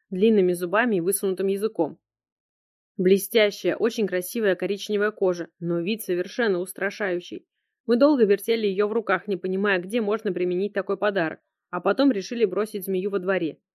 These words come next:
В траве она смотрелась один в один, как настоящая.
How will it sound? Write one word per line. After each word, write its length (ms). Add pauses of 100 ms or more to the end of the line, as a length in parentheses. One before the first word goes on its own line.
(180)
В 60
траве 320
она 100
смотрелась 540
один 320
в 60
один, 220
как 160
настоящая. 800